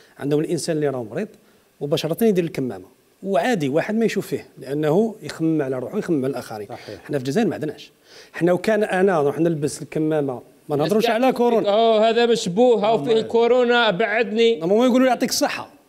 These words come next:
Speaker 3: مم.
Speaker 1: ولكن ما عندناش هذا الحس المدني. حاجة ثانية، كاين استهتار حتى في السلوكات اليومية فيما يخص المجال الصحي. شحال نشوفوا، آه،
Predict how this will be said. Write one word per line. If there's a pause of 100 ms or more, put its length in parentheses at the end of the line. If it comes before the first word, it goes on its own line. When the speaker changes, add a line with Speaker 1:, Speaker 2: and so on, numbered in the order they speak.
Speaker 3:
مم.
Speaker 1:
ولكن
ما
عندناش
هذا
الحس
المدني. (800)
حاجة
ثانية، (320)
كاين
استهتار
حتى
في
السلوكات
اليومية
فيما
يخص
المجال
الصحي. (680)
شحال
نشوفوا،
آه،